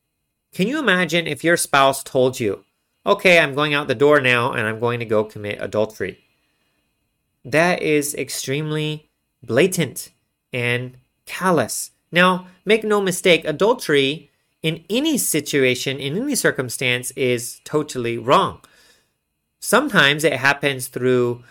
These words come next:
a heat of the moment, uh, mistake, a lax standard, a moment of indiscretion,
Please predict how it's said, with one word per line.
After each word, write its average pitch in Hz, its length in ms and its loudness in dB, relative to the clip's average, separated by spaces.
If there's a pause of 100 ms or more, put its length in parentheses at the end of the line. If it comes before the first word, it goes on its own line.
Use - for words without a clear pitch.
(400)
a 131 80 -6
heat 202 300 -2
of 165 160 2
the 139 80 4
moment, 135 580 -4 (480)
uh, - 280 -10
mistake, 127 640 0
a 117 140 -4
lax 131 340 2
standard, 165 540 4
a 131 100 0
moment 135 360 0
of 127 80 -4
indiscretion, 165 1080 0